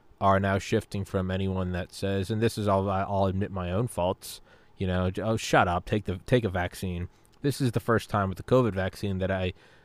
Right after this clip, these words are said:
f-, not only railed against it, but also made me, you can't, you can't rail against it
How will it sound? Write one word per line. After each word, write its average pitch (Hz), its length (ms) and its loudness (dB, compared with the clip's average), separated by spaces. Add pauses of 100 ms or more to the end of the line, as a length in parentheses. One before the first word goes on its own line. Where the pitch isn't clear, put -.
(640)
f-, - 260 -14 (160)
not 127 220 8
only 110 680 4
railed 110 400 4
against 131 520 2
it, 95 160 -2
but 110 120 4
also 139 340 4
made 107 260 0
me, 123 100 -4
you 113 140 -6
can't, 120 400 0 (480)
you 113 100 -2
can't 143 280 2
rail 127 220 6
against 110 460 0
it 98 160 -2